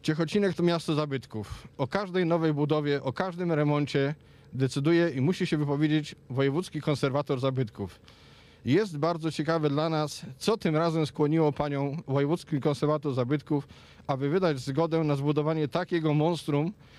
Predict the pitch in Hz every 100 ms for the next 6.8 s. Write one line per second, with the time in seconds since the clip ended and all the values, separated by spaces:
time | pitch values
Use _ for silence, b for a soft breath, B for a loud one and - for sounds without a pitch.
0 | B - 143 170 156 - 151 151 160 147
1 | 151 - 170 165 160 156 135 156 156 156
2 | 151 139 131 160 - 156 147 B B B
3 | B B - - 196 190 151 - 180 151
4 | 139 143 151 160 156 131 131 123 175 165
5 | 160 139 135 143 139 147 143 139 131 -
6 | 143 131 127 123 120 123 98